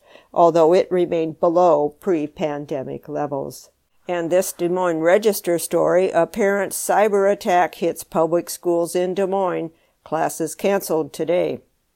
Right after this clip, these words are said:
Des Moines Public Schools has canceled all classes today after officials took the district's internet and network offline Monday morning,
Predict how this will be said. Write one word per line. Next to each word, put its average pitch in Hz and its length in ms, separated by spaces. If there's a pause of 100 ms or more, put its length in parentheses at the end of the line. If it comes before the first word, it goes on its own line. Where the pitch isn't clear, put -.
(500)
Des 185 80
Moines 190 260
Public 180 380
Schools 180 400
has 160 240
canceled 202 480 (140)
all 180 260
classes 180 580
today 160 380
after 160 340
officials 196 560
took - 280
the 170 60
district's 170 540
internet 190 580
and 185 300
network 160 580
offline 170 680
Monday 160 280
morning, 170 460